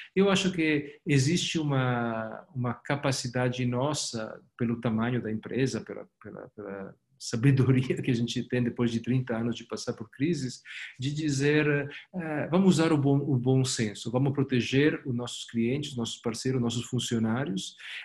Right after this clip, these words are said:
e, e, e vamos nos adaptando." Eh, em algum momento o modelo híbrido vai ser um modelo absolutamente praticável, eh, e por muitos sentidos, né? Eh, então,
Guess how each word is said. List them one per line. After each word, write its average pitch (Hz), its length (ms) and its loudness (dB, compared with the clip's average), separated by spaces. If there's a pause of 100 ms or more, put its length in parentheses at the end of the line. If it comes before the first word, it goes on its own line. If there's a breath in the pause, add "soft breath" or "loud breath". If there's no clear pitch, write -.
(100)
e, 170 880 2
e, 147 280 0
e 147 40 4
vamos 156 480 0
nos 143 400 -2
adaptando." 127 920 0 (260 loud breath)
Eh, 110 440 -2
em 151 80 4
algum 151 200 6
momento 165 480 4
o 156 40 2
modelo 139 480 4
híbrido 143 800 2
vai 127 200 0
ser 165 240 -2
um 165 80 2
modelo 113 440 0
absolutamente 117 640 -6
praticável, 120 960 -4 (280 loud breath)
eh, 110 600 -6
e - 160 -10 (380)
por 120 120 -2
muitos 131 360 0
sentidos, 120 580 -4
né? 113 400 -6
Eh, 101 360 -12
então, 147 680 -6